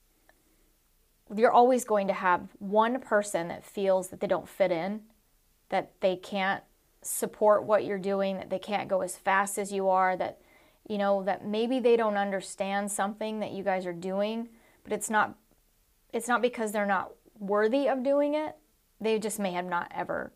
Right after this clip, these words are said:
encountered it before or have worked through it or had the mentorship and guidance that some other people do. So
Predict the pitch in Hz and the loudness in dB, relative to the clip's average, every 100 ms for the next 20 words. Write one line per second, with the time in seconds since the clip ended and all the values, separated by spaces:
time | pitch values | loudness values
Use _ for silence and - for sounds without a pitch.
0 | _ 170 165 196 220 262 240 254 - 233 | _ -16 -6 -2 0 0 -2 -6 -2 0
1 | 226 226 214 202 185 185 170 170 175 196 | 2 0 -2 -2 -2 -2 -4 -4 -2 -2
2 | 214 - 220 214 214 208 214 208 233 226 | -2 -8 -2 2 4 2 2 -2 -2 -2
3 | 233 226 262 247 - 185 190 185 196 240 | -2 -2 -2 -6 -4 -2 -2 0 2 2
4 | 220 190 - 190 - - - _ - 226 | 0 -6 -4 -4 -4 -8 -20 _ -2 0
5 | 214 - - 247 254 - 190 - 190 233 | 0 -4 0 4 4 2 -6 -6 -2 -2
6 | 226 - - - _ _ _ - 226 202 | -2 -6 -14 -20 _ _ _ -2 4 4
7 | - | 4